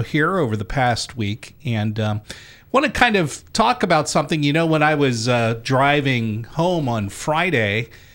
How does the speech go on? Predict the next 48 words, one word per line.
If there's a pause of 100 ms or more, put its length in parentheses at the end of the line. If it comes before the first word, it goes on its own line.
(260)
and
I
was
driving,
uh,
through
the
streets
here
in
Du
Bois,
I, (340)
I
noticed
a, (120)
an
older
gentleman
that
was
in
a
motorized
scooter,
and
he
was
having
to (420)
basically
ride
<laughs>
right
out
there
on
the
road
with, (380)
with
me
and
where
all
the
cars
were,